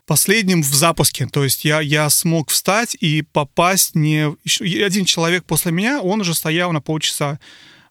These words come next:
больше, чем я, а я вот про-, прошел, а, вместе с какой-то группой. То есть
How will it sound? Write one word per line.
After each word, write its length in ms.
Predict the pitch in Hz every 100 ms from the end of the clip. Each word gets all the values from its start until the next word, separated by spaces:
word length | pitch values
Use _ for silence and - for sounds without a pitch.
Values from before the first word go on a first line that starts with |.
| -
больше, 300 | 143 135 -
чем 160 | - 131
я, 300 | 120 117 139
а 60 |
я 180 | 135 160
вот 180 | 165 156
про-, 140 | -
прошел, 580 | 151 143 - 156 151 147 - - - - - - _ -
а, 560 | 143 139 139 139 143
вместе 340 | 135 143 160 160
с 40 |
какой-то 220 | - 156
группой. 300 | 156 156 -
То 80 | -
есть 240 | 127 -